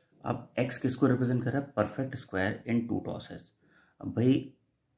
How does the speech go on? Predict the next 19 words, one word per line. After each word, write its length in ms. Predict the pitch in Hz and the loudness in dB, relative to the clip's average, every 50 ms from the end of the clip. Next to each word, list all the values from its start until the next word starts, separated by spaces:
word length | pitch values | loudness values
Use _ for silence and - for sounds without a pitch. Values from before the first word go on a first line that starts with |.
| _ _ _ _ _ - | _ _ _ _ _ -4
डाइस 460 | 98 92 90 92 104 120 120 113 - | -2 2 4 4 4 4 4 2 0
में, 360 | 101 90 87 85 - - - - _ _ _ _ _ _ _ _ _ _ _ _ _ _ _ _ _ _ _ _ _ - | -2 -2 0 -2 -4 -4 -8 -14 _ _ _ _ _ _ _ _ _ _ _ _ _ _ _ _ _ _ _ _ _ -8
ठीक 140 | 107 104 | -4 -2
है, 80 | 117 104 110 - - _ _ _ _ | -2 -2 -4 -6 -14 _ _ _ _
परफेक्ट 320 | 101 98 98 - 117 113 - | 0 0 2 2 2 2 2
स्क्वायर 240 | - - 104 101 | 4 4 4 6
कैसे 260 | - - 95 - - 90 | 6 2 0 0 0 -4
आ 60 | 85 | -4
सकता 280 | - - 82 - - 87 | -4 -6 -12 -8 -6 -4
है? 60 | 85 | 0
वन 140 | 95 101 104 | 2 2 2
आ 60 | 95 | 2
सकता 280 | 92 - - - - 98 | 0 -4 -10 -14 -10 -12
है 60 | 95 | -12
और 60 | - | -10
फ़ोर 220 | - - 95 95 98 | -8 -6 -6 -4 -4
आ 60 | 101 | -6
सकता 300 | 104 - _ _ _ - | -8 -12 _ _ _ -18
है 100 | 110 - | -18 -18